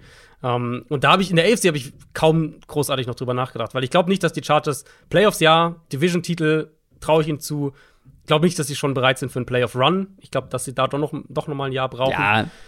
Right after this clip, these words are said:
Speaker 2: ich musste
Speaker 1: Ähm,
Speaker 2: sie ja mindestens ins
Speaker 1: ja,
Speaker 2: Championship Game
Speaker 1: ja,
Speaker 2: tippen,
Speaker 1: absolut.
Speaker 2: sonst hätte ja kein anderer meiner
Speaker 1: Absolut.
Speaker 2: Picks hier Sinn gemacht.
Speaker 1: Ähm, nee, deswegen Bills war ich relativ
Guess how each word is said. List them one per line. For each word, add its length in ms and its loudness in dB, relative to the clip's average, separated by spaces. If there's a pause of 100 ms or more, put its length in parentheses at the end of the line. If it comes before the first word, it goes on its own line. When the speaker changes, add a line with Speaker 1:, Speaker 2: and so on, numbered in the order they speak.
(120)
Speaker 2:
ich 180 0
musste 320 6
Speaker 1:
Ähm, 60 6
Speaker 2:
sie 100 2
ja 100 6
mindestens 480 4
ins 200 -2
Speaker 1:
ja, 80 4
Speaker 2:
Championship 340 2
Game 140 2
Speaker 1:
ja, 60 2
Speaker 2:
tippen, 100 2
Speaker 1:
absolut. 180 0
Speaker 2:
sonst 160 2
hätte 160 0
ja 60 4
kein 200 0
anderer 300 2
meiner 200 2
Speaker 1:
Absolut. 120 0
Speaker 2:
Picks 180 -4
hier 140 2
Sinn 140 0
gemacht. 340 -2 (640)
Speaker 1:
Ähm, 720 4 (680)
nee, 260 4 (100)
deswegen 300 2
Bills 280 4
war 100 6
ich 180 -2
relativ 440 -2